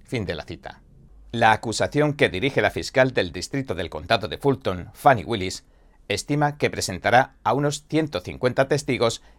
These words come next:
en el juicio contra los diecinueve acusados. La señora Willis acusaba a los diecinueve hace un mes. Argumenta que las acciones con las que el grupo denunció, cuestionó y trató de anular el resultado de las elecciones de dos mil veinte en Georgia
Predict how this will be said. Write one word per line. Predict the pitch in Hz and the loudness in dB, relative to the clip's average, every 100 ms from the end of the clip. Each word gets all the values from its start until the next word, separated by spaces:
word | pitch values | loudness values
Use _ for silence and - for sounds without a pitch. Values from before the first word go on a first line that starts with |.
| - | -10
en | 104 98 | -6 -4
el | 90 | -6
juicio | - 135 151 147 | -4 -2 0 2
contra | 160 143 110 | 2 2 0
los | 95 | 0
diecinueve | 110 107 92 113 101 | -2 -4 0 4 4
acusados. | 85 92 76 55 - - _ - - - | 2 -2 -6 -8 -14 -16 _ -20 -20 -2
La | 107 | 0
señora | 117 104 117 | 0 4 4
Willis | 120 131 143 147 | 4 2 0 0
acusaba | 127 120 - 131 135 139 | -2 -4 4 6 8 4
a | - 117 | 2 -2
los | 107 | -2
diecinueve | 110 95 90 113 135 | -4 -6 -4 0 4
hace | 127 - 156 | 4 4 0
un | 117 107 | 0 -2
mes. | 143 104 - - - - | -4 -4 -8 -12 -20 0
Argumenta | 120 120 151 151 113 117 - | 2 2 0 2 2 0 -4
que | - | -2
las | 101 98 | 0 0
acciones | 101 - 151 131 123 | -4 -2 2 2 2
con | - 95 | 0 0
las | 113 | 0
que | 113 | 0
el | 95 | 0
grupo | 107 151 110 | 0 0 2
denunció, | 87 65 - 131 143 | 0 -4 -2 2 2
cuestionó | 139 110 - 90 139 - - | 2 -2 0 0 0 0 -4
y | 120 | -4
trató | - 104 147 156 | 0 2 4 6
de | 131 | 6
anular | 95 90 135 131 - - | 2 6 6 6 -4 -4
el | 104 | -2
resultado | 110 110 101 80 147 127 | -2 -6 -8 0 2 2
de | 90 | -2
las | 78 - | -6 -6
elecciones | 71 - 135 120 - | -10 -4 -2 -2 -4
de | 90 | -8
dos | - | -8
mil | 104 101 | -10 -2
veinte | 135 131 | 0 0
en | 90 | -2
Georgia | 113 131 104 107 | 0 0 2 0